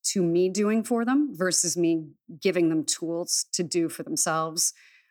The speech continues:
Um, the other piece of it is just that there's a, there's a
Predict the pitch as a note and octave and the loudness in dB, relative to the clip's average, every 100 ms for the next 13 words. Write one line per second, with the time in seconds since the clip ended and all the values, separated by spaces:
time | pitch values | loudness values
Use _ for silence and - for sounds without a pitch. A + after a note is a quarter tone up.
0 | _ F#3+ F3+ E3+ E3 - F3 G3 - G3+ | _ 2 4 2 0 -2 0 0 2 0
1 | G#3+ - F#3+ F3 F3+ E3+ E3 E3 E3+ D3+ | 0 0 0 0 0 -2 -2 -2 -2 -2
2 | - - - E3 - _ _ _ G3 F#3+ | -2 -2 -2 -6 -8 _ _ _ 0 2
3 | E3+ E3+ D#3+ D#3 - D#3+ F3 E3 D#3+ | 2 0 -2 -6 -8 -4 -2 -2 -4